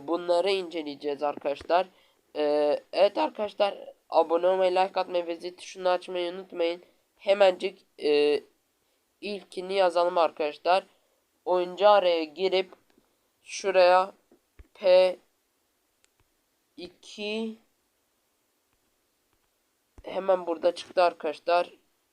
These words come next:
Girdim ve, e, seksen iki level, adı Minimax'miş. Kazanılan savaş yıldızları bin üç yüz otuz sekiz.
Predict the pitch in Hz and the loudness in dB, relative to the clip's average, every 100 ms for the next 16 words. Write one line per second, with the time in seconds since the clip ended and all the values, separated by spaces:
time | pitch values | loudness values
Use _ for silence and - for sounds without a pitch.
0 | _ 151 170 160 151 180 180 _ _ _ | _ -4 -4 -2 0 0 -2 _ _ _
1 | - 175 208 - _ _ _ _ _ - | 2 6 6 4 _ _ _ _ _ -6
2 | - 156 156 156 160 - 156 - 175 170 | 4 6 8 6 4 -2 -10 -4 -4 -4
3 | - 214 185 165 185 202 185 - 160 156 | -8 -2 2 4 6 4 2 0 0 0
4 | 175 175 170 175 175 151 - - 160 170 | -6 -6 -8 -6 -4 -4 -6 -18 -10 -6
5 | 196 - - _ _ _ _ _ _ _ | -6 -8 -18 _ _ _ _ _ _ _
6 | - 180 170 175 175 196 196 - 180 190 | 0 2 4 4 6 4 4 2 4 4
7 | 196 202 190 175 170 170 196 190 185 202 | 4 -6 -6 0 2 2 0 -6 -6 -10
8 | 196 185 170 165 - - 165 - 214 220 | -8 -8 -6 -8 -12 -18 -18 -6 -6 -6
9 | _ | _